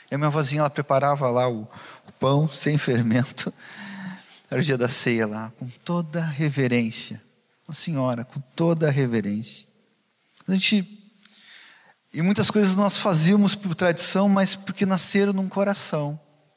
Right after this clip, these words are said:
que não queria fazer de qualquer maneira, porque tava fazendo diante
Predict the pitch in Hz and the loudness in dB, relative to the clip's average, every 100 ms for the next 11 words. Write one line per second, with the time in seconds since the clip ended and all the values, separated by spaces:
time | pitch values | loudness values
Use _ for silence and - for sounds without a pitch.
0 | _ _ _ _ - - 151 151 156 160 | _ _ _ _ -14 -4 -4 -2 -2 0
1 | 156 147 147 - 139 170 160 156 127 110 | 0 0 -2 -4 -2 0 0 0 -2 -2
2 | 104 - - - - - 123 139 135 143 | -4 -10 -20 -20 -20 -14 -2 0 0 -2
3 | 127 143 127 123 123 135 175 190 - - | -2 -4 -2 0 2 4 2 0 0 -2
4 | 196 | -2